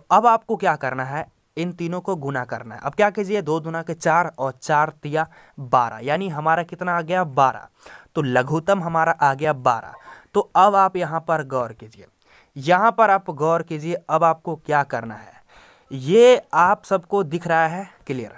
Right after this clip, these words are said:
अब सबसे पहले लंबा लकीर खींचिए और हमारा लघुत्तम कितना आया था, बारह आया था।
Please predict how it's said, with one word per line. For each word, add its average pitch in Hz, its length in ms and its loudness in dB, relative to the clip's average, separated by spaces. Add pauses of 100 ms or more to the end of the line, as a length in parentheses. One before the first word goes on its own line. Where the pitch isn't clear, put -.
(180)
अब 143 140 -8
सबसे 190 300 -2
पहले 190 160 -4
लंबा 151 340 -2
लकीर 131 320 -4
खींचिए 170 440 -8 (100)
और 139 80 -6
हमारा 143 260 -4
लघुत्तम 143 360 -4
कितना 165 280 -6
आया 160 120 -2
था, 180 200 -10 (640)
बारह 131 420 0
आया 110 240 -6
था। - 260 -20